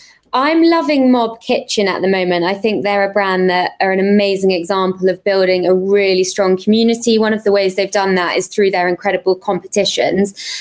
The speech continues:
And I like the way they're very real and it's not all very curated and you really get to see the people behind the brand. So that, that's the one I shout out.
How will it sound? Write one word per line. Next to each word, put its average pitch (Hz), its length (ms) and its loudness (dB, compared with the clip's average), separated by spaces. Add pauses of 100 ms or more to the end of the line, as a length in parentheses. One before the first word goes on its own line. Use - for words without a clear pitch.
(160)
And 214 160 0
I 214 100 0
like 214 360 0
the 226 100 2
way 214 220 2
they're 202 180 0
very 190 260 2
real 202 600 2
and 196 260 -2
it's - 240 -4
not 202 200 2
all 185 240 2
very 190 380 0
curated 190 800 0
and 185 120 2
you 185 180 2 (100)
really 196 300 2
get 190 220 -4
to 190 100 -6
see 185 460 0 (340)
the 196 80 -2 (160)
people 220 420 0
behind 185 320 -2
the 180 60 -2
brand. 175 460 -2
So 180 440 2 (100)
that, 185 180 -2 (100)
that's 180 220 -2
the 190 60 0
one 180 120 0
I 175 80 0
shout 175 300 -4
out. 170 320 -4